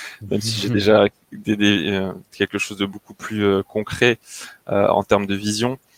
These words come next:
Speaker 1: Mais à cette époque-là, j'y, j'y pensais même pas. Je, je savais pas.
Speaker 2: Ok,
Speaker 1: Comme
Speaker 2: tu t'es
Speaker 1: beaucoup
Speaker 2: dit,
Speaker 1: de gens,
Speaker 2: faire de
Speaker 1: je
Speaker 2: l'argent, mais il a l'air d'avoir une vie cool, ça a l'air cool.
Speaker 1: Mm, mm,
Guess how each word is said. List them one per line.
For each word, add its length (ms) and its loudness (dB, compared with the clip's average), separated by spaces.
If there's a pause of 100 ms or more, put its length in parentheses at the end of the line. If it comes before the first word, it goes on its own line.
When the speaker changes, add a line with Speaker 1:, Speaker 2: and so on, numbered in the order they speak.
(220)
Speaker 1:
Mais 160 0
à 80 4
cette 160 -4
époque-là, 500 2
j'y, 220 -6
j'y 100 -10
pensais 280 -2
même 140 0
pas. 240 -4 (240)
Je, 340 -8
je 100 -14
savais 260 -2
pas. 200 -6 (2250)
Speaker 2:
Ok, 120 2
Speaker 1:
Comme 140 4
Speaker 2:
tu 60 -2
t'es 100 6
Speaker 1:
beaucoup 0 -
Speaker 2:
dit, 120 6
Speaker 1:
de 40 10
gens, 60 6
Speaker 2:
faire 100 6
de 40 4
Speaker 1:
je 40 2
Speaker 2:
l'argent, 580 4
mais 100 0
il 40 4
a 40 6
l'air 100 6
d'avoir 180 4
une 100 2
vie 100 -6
cool, 280 4
ça 120 4
a 40 6
l'air 180 2
cool. 400 4
Speaker 1:
Mm, 200 -2 (320)
mm, 140 -4